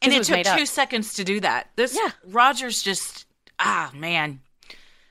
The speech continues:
Speaker 1: He was not in any, I mean, he was not in the documentary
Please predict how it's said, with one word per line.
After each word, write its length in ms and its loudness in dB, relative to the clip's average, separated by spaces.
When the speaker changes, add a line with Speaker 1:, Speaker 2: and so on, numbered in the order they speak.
Speaker 1:
He 220 0
was 200 0
not 360 4
in 520 2
any, 600 0
I 100 4
mean, 140 -2
he 100 -4
was 160 -4
not 140 4
in 80 -4
the 40 -2
documentary 840 -2